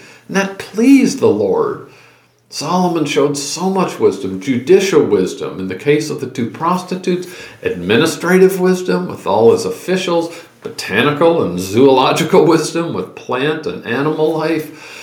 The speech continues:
uh, diplomatic wisdom with Hiram, king of Tyre, construction wisdom with the temple and the whole palace complex. And you remember, when the temple's consecrated, the glory of the Lord fills it.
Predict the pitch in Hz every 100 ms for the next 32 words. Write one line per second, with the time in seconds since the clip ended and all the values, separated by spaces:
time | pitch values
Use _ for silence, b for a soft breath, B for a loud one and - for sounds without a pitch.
0 | - - - - 147 123 95 95 135 170
1 | 175 175 170 180 180 180 170 117 - -
2 | 113 147 165 165 156 - 104 95 90 -
3 | 131 151 170 160 135 110 - - 143 147
4 | - 190 190 185 202 196 - 190 107 -
5 | - - 175 190 190 185 - 95 92 117
6 | - - - 202 202 - - 202 190 190
7 | 190 190 - - B B B B B B
8 | B - - 123 135 151 226 180 151 143
9 | 123 120 117 147 143 127 - - 165 202
10 | - 113 - 85 95 104 107 107 120 123
11 | 120 123 123 127 127 117 117 110 95 104
12 | 107 107 117 117 90 - - 104 107 101
13 | 95 90 78 -